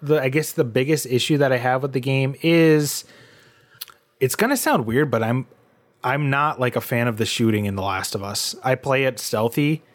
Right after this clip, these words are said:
When I'm forced to shoot, I always screw up because it just feels slow and clunky. That's something that I don't really like.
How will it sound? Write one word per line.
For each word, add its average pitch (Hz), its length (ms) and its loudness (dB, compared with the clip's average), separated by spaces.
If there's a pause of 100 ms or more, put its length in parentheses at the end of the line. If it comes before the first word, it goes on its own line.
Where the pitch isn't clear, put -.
(100)
When 123 360 0
I'm 117 220 -2
forced 123 380 -2
to 120 80 -4
shoot, 123 440 0
I 120 140 -2
always 113 400 0
screw 113 420 0
up 110 280 -2
because 113 280 -4
it 98 80 -16
just - 300 -6
feels 107 300 0
slow 104 360 -2
and 107 120 -2
clunky. 127 500 -4 (560)
That's 113 240 2
something 113 300 0
that 107 180 2
I 107 60 2
don't 107 160 0
really 110 200 0
like. 110 480 0